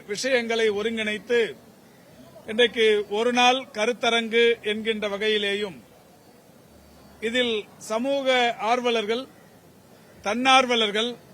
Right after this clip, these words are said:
அரசு நிர்வாகங்கள் மேற்கொள்ளப்பட வேண்டிய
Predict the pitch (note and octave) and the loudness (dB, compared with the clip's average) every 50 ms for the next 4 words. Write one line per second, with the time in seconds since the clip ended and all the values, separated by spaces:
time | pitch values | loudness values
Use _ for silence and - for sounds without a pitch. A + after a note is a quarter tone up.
0 | - - - - - - - - - - - - - - - D#3 F#3 A3 C4 C#4+ | -20 -20 -20 -20 -20 -20 -20 -20 -20 -20 -20 -20 -20 -16 -8 -6 -2 0 0 0
1 | C4 C#4+ C#4+ B3+ A#3+ A#3 A#3 A#3+ B3+ B3+ B3 A3 A#3+ A#3 A#3 G#3+ - - F#3 - | 0 0 -2 0 0 0 2 4 4 4 4 4 0 0 0 0 -2 -2 -2 -6
2 | - - - - - - - - - - - - - - - - F#3+ A3 C4 B3+ | -12 -20 -20 -20 -20 -20 -20 -20 -20 -20 -20 -20 -20 -20 -14 -4 0 2 2 2
3 | G#3 C#4 C4+ B3+ C4 B3+ B3+ B3 A#3 A#3 A3+ A3+ A3+ A#3 A3+ G#3 A3 A3 | 2 0 0 0 0 0 0 0 -2 0 2 2 2 0 0 -2 -2 0